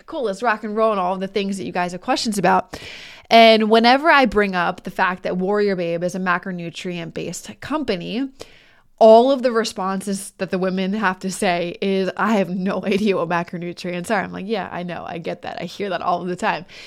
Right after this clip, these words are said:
So I just wanna bring more awareness to what macronutrients are in this podcast today. I want to touch base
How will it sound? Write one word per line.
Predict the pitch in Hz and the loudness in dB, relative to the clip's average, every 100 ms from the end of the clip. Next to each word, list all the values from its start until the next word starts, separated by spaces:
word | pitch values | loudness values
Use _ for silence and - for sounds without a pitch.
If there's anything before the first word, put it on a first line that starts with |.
| - - | -20 -20
So | - 277 240 | -2 2 4
I | - 233 | 4 2
just | 269 339 | 0 -6
wanna | 339 | -4
bring | 254 185 196 196 190 190 | -4 -4 -4 -2 -4 -8
more | 190 185 190 196 196 190 | -6 -4 -2 0 0 0
awareness | 185 175 180 175 190 214 - | -2 0 -2 -2 -4 -6 -8
to | 196 | -8
what | 170 170 | -6 -4
macronutrients | 185 185 196 185 185 185 175 - | -4 -4 -6 -8 -8 -8 -10 -6
are | 170 170 | -4 -4
in | 175 | -4
this | 180 | -10
podcast | - 165 170 196 170 170 - | -6 -4 -4 -4 -6 -6 -10
today. | 165 175 190 254 277 - - - | -8 -4 -2 -4 -6 -14 -20 -10
I | - 190 | -2 0
want | 196 202 - | 0 -2 -4
to | - 214 196 | -8 -4 -2
touch | 185 190 196 190 | -4 -6 -8 -6
base | - 180 185 185 | -6 -4 -4 -8